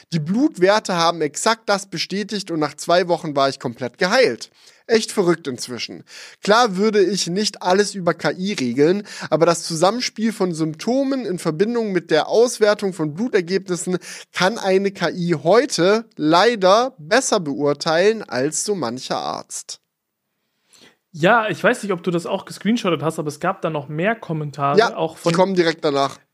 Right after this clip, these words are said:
Speaker 2: Weil das passt noch richtig gut. Da meint auch jemand, der ist der Medizin studiert und, ähm,
Speaker 1: Ist direkt der nächste.
Speaker 2: ja,
Speaker 1: Kannst du
Speaker 2: dann
Speaker 1: sofort
Speaker 2: kann er
Speaker 1: vorlesen,
Speaker 2: raus.
Speaker 1: wenn du <laughs> möchtest.
Speaker 2: Ich hab ihn nicht gefunden. Äh, ich glaub, wir haben
Speaker 1: Ist
Speaker 2: eine
Speaker 1: der
Speaker 2: andere
Speaker 1: Brrr?
Speaker 2: Reihenfolge.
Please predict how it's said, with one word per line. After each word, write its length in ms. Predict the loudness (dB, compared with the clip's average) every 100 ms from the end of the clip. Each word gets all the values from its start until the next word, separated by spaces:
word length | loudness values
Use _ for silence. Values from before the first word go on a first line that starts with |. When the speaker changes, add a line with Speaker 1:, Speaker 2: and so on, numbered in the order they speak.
| -6
Speaker 2:
Weil 300 | 2 4 4
das 220 | 2 0
passt 260 | -2 -4 -2
noch 160 | -4 -4
richtig 280 | -6 -6
gut. 180 | -6 0
Da 80 | 2
meint 200 | 2 0
auch 140 | -2
jemand, 400 | -2 0 0 0
der 80 | -2
ist 160 | -2 -2
der 80 | -2
Medizin 420 | -2 -2 -2 -2
studiert 440 | -4 -2 2 2
und, 480 | 2 0 0 -6 -8
ähm, 400 | -4 -4 -4 -2
Speaker 1:
Ist 220 | -2 0 2
direkt 280 | 2 2
der 100 | 2
nächste. 320 | 4 2 2 0
Speaker 2:
ja, 60 |
Speaker 1:
Kannst 260 | 2 2 2
du 20 |
Speaker 2:
dann 80 | 0
Speaker 1:
sofort 280 | 0 2 2
Speaker 2:
kann 80 |
er 20 | 4
Speaker 1:
vorlesen, 460 | 4 4 0 -2
Speaker 2:
raus. 40 | -4
Speaker 1:
wenn 100 | 0
du 60 |
<laughs> 120 | 0
möchtest. 440 | 0 0 0 -2 -6 -4
Speaker 2:
Ich 160 | 0 0
hab 100 | 2
ihn 140 | 0
nicht 160 | 0 -4
gefunden. 560 | -4 -4 -2 -4 -4
Äh, 220 | -4 -2 -2
ich 80 |
glaub, 180 | -2 -2
wir 60 | 0
haben 60 | -2
Speaker 1:
Ist 180 | 2
Speaker 2:
eine 160 | 2 4
Speaker 1:
der 100 | 2
Speaker 2:
andere 0 |
Speaker 1:
Brrr? 240 | 4 4
Speaker 2:
Reihenfolge. 220 | 4 0